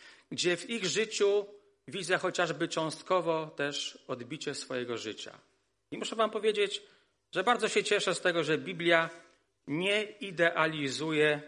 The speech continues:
bohaterów wiary. Dlatego są mi tak bliscy. Dlatego tak bliski mi jest Kaleb chociażby, może najbliższy, jeśli chodzi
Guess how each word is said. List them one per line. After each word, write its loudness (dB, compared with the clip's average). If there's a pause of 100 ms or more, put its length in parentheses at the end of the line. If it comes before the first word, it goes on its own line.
(260)
bohaterów -4
wiary. 0 (1400)
Dlatego 2
są 4
mi -2
tak 4
bliscy. -2 (340)
Dlatego 2
tak 2
bliski -6
mi -2
jest 0 (1600)
Kaleb 6
chociażby, 2 (220)
może 0
najbliższy, -2
jeśli -6
chodzi -6